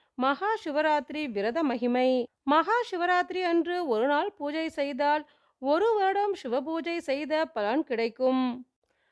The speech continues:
அறியாமல் சிவபூஜை செய்தாலும் அறியாமையில் சிவநாமத்தை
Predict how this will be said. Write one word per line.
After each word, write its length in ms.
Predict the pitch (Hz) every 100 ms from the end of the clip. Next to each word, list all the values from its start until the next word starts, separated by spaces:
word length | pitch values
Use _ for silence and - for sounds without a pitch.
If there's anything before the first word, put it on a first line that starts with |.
| _ _ -
அறியாமல் 640 | 262 349 415 427 427 440 427
சிவபூஜை 600 | 269 226 254 330 339 339
செய்தாலும் 720 | 330 220 220 285 285 277 294 302 - _ _
அறியாமையில் 720 | 254 269 370 440 415 415 427 415
சிவநாமத்தை 760 | - - 320 339 320 320 330